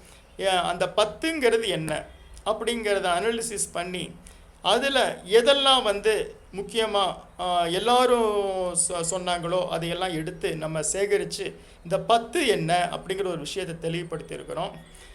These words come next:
இது ஒரு வித்தியாசமான ஒரு பதிலாவும், வித்தியாசமான ஒரு, அஹ், பொருளாவும் உங்களுக்கு மனசுல படும்.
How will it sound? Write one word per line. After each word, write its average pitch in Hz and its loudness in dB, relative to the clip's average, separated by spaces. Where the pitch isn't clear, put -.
இது 233 0
ஒரு 202 4
வித்தியாசமான 208 2
ஒரு 180 -2
பதிலாவும், 185 2
வித்தியாசமான 190 0
ஒரு, 175 -6
அஹ், 151 -4
பொருளாவும் 185 4
உங்களுக்கு 165 -6
மனசுல 175 -4
படும். 160 0